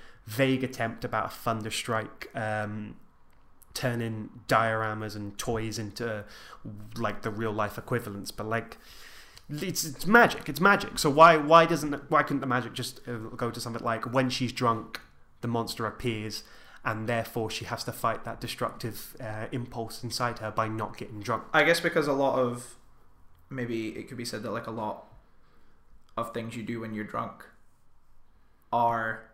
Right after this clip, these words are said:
Speaker 2: decisions you make while drunk and aren't the consequences of being drunk, if that makes sense.
Speaker 1: Okay, I think I sort of know what you're saying. Aye,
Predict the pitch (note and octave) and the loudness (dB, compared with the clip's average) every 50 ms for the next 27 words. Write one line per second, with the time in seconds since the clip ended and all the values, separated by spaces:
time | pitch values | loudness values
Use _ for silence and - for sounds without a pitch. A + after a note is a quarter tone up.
0 | - - - - - C3+ B2 - - B2+ B2 A#2+ A#2+ A#2+ A#2+ A#2 - A#2 A2+ A#2 | -20 -20 -20 -12 -8 -4 -2 -2 -2 -2 -2 -4 -6 -8 -8 -8 -8 -8 -8 -6
1 | A2+ G#2 - - - - - - - - - - B2 A#2+ A2 A2 A2 - - G#2 | -6 -8 -8 -10 -14 -18 -18 -20 -20 -20 -6 -2 0 0 0 0 -4 -6 -10 -12
2 | F#2 F2 - - - - - - - - - - - - - - - _ _ _ | -12 -12 -14 -16 -20 -20 -20 -20 -20 -20 -20 -20 -20 -20 -20 -20 -20 _ _ _
3 | - - - G2+ G#2+ A2 G#2 - - - B2+ - - A2 G#2+ - - - A2 A2+ | -8 -6 -4 -4 -2 -4 -6 -6 -8 -12 -12 -10 -10 -10 -10 -12 -12 -12 -14 -14
4 | - - G#2+ F#2 G2 G2 F#2+ - - - - - - - _ - - - - - | -12 -14 -14 -12 -12 -12 -14 -16 -18 -20 -20 -20 -20 -20 _ -20 -20 -20 -12 -6
5 | B2 A#2+ A#2 A2 G2+ G2 F#2+ G2 G#2+ G2+ F2 F2 - - - - - - - - | -4 -4 -2 -4 -4 -6 -8 -8 -10 -12 -12 -12 -14 -18 -20 -20 -20 -20 -20 -20
6 | _ - - - _ _ _ - - - - F#2 - G2 F#2+ F2 - - - - | _ -20 -20 -20 _ _ _ -20 -14 -10 -8 -8 -8 -10 -12 -10 -10 -10 -10 -10
7 | - - - - - - - - - - - - - - - - - - - - | -12 -14 -16 -16 -16 -16 -16 -16 -20 -20 -20 -20 -20 -20 -20 -20 -20 -20 -20 -10
8 | - - E3+ G3+ - F3 C#3+ C3 C3 - G3+ G3+ G3 E3+ - - D3 G#2+ - B2+ | 2 8 8 8 10 8 6 6 6 4 6 6 6 4 4 0 -4 -4 -4 -2
9 | A#2 A#2 A2+ G#2+ A2+ - B2+ B2+ B2+ A#2 A2+ A2 G#2 G#2 | -2 -2 -2 -4 -6 -6 -4 -2 0 0 0 0 0 -4